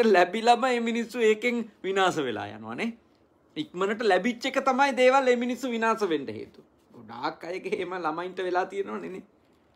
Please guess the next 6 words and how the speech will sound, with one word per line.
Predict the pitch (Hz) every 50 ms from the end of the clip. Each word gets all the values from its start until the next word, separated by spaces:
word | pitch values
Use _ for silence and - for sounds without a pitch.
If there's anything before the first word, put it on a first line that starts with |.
| _ _ _ _ _ _ _ -
නුසුදුසු | 151 160 156 160 190 190 185 196 185 185 202 185
කාලවල | - - 160 147 156 165 170 180 185 185 190 196 202 254 269
නුසුදුසු | 226 202 208 208 226 226 214 214 220 208 240 226
දේවල් | 202 233 233 240 254 277 277
අතට | 240 240 247 262 247 -
ඇවිල්ලා. | 233 170 131 120 107 - 104 -